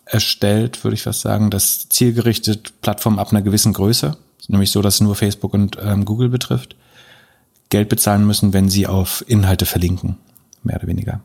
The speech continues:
So eine Art Leistungsschutzrecht oder Copyright, Ancillary Copyright, ähm, wie auch immer man das nennen möchte. Dann daraufhin haben Google und Facebook gedroht, dann können wir hier nicht weiter unsere Dienste anbieten. So funktioniert das nicht. Also wir können uns das nicht leisten, in Anführungsstrichen, was natürlich Quatsch ist.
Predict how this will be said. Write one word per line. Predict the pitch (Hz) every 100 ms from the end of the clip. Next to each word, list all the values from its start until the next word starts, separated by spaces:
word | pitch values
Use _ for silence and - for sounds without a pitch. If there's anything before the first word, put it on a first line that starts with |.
| _
So | -
eine | 98 95
Art | 104 104 104 95
Leistungsschutzrecht | 90 92 95 90 90 - - _ _ _ _ _ 95 -
oder | 95 95
Copyright, | - 101 98 92 90
Ancillary | 95 95 101 98 95
Copyright, | 92 98 95 90 90 90 - - -
ähm, | 95 87 87 90
wie | 95
auch | 90
immer | 92
man | 90
das | 87 -
nennen | 98
möchte. | 92 - 127 - - - - - - _ _ _ -
Dann | 110 113
daraufhin | 113 117 127
haben | 117 113
Google | 123 131
und | 117
Facebook | 117 113 -
gedroht, | 107 104 107
dann | 110 101
können | 107 107
wir |
hier | 104
nicht | 104 104 - -
weiter | 110 101
unsere | 107 101
Dienste | 101 123 - -
anbieten. | 127 127 147 165 -
So | 123 117 107
funktioniert | 113 110 107 120
das | 127 123
nicht. | 151 - - _ _ _ _ _ _ _ _ -
Also | 101
wir | 101
können | 104 101
uns |
das | 107 98
nicht | -
leisten, | 101 113 117
in |
Anführungsstrichen, | 120 120 120 - 123 127
was | 101
natürlich | 101 101 -
Quatsch | - -
ist. | 123